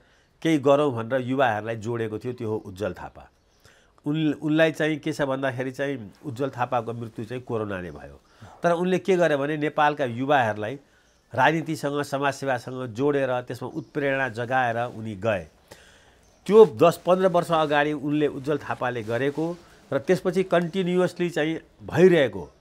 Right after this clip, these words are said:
चाहे साझा पार्टीको नाममा होस्, चाहे चाहिँ अर्को चाहिँ के अरे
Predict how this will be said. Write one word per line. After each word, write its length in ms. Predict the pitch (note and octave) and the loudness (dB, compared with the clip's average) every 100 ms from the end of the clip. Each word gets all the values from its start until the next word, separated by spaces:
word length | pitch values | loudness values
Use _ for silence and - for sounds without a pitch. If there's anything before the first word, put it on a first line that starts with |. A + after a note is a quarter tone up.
| _ | _
चाहे 200 | - B2 | -2 -2
साझा 320 | A#2 B2+ C3+ C#3+ | 0 0 0 0
पार्टीको 380 | C#3 C3+ C#3+ | 0 -4 -4
नाममा 320 | C#3+ C3+ C#3 C3 | -6 -4 -4 -4
होस्, 280 | C3 C#3 - | -4 -6 -6
चाहे 240 | A2+ G#2 G2+ | -4 -4 -4
चाहिँ 240 | G#2 F#2+ - - _ - _ _ - | -8 -8 -12 -20 _ -20 _ _ -6
अर्को 280 | B2+ B2+ A#2 | -4 -4 -4
चाहिँ 200 | A#2+ A2 | -4 -4
के 120 | A#2+ | -6
अरे 180 | C3+ | -4